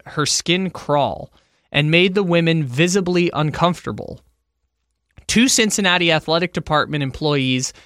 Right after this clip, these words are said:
said they heard Bohn regularly comment about a lesbian colleague's sexual orientation.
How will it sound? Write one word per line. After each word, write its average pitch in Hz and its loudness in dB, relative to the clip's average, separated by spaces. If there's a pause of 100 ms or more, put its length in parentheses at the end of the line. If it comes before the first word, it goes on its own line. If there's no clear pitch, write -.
said 170 0
they 170 4
heard 185 2
Bohn 147 2
regularly 196 2
comment 165 2
about 143 0
a 127 -2
lesbian 160 0
colleague's 131 0
sexual 147 -2
orientation. 127 -2